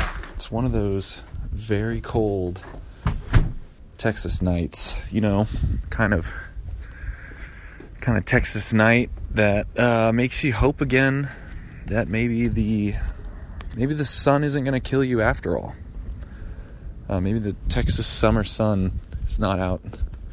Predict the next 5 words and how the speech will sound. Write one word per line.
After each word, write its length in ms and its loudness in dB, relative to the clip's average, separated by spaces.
to 100 -6
destroy 580 4
us, 300 0
but, 340 2
um, 300 2